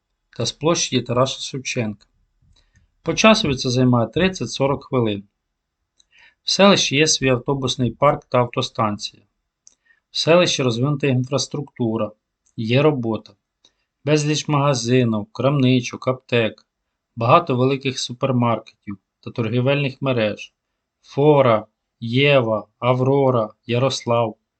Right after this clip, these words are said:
та інші. Є три заправочні станції: мийки, С Т О, автомагазини та інше.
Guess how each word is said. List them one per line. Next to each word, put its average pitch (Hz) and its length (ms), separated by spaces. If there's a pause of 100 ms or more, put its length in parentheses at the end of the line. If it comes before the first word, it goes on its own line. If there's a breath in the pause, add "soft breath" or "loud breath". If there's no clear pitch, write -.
(260)
та 143 140
інші. 113 440 (1120 soft breath)
Є 131 100
три 170 220
заправочні 147 640
станції: 107 760 (920)
мийки, 135 560
С 127 160
Т - 140
О, 131 360 (100)
автомагазини 123 1000 (120)
та 139 140
інше. 113 460